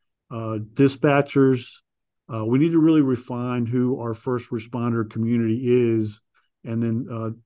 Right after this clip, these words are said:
do a little more outreach with the programs that have been developed that can serve other disciplines as well.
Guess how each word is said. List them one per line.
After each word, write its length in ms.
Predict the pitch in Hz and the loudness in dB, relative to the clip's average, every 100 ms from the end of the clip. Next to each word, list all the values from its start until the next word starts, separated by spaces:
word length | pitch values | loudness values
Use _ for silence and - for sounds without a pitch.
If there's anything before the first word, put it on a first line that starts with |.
| _ | _
do 240 | 151 156 143 | 6 6 6
a 40 | |
little 220 | 135 139 | 4 2
more 240 | 131 127 120 | 0 0 -2
outreach 540 | 131 123 123 123 - | -4 -2 -2 -4 -10
with 220 | 123 113 | -8 -6
the 60 | 117 | -8
programs 640 | 101 120 113 120 120 113 | -4 -2 0 -2 -2 -2
that 140 | 117 110 | -2 -2
have 120 | 107 | -2
been 160 | 110 107 | -2 -4
developed 540 | 107 117 117 117 - _ _ _ _ - | -2 -2 -4 -6 -18 _ _ _ _ -6
that 160 | 117 | -4
can 140 | 117 110 | -2 -4
serve 360 | - 123 113 | -2 -2 0
other 220 | 117 110 | -2 -4
disciplines 540 | 104 117 113 - 113 104 | -4 -6 -8 -10 -8 -6
as 120 | 104 | -6
well. 380 | 107 110 101 | -4 -4 -6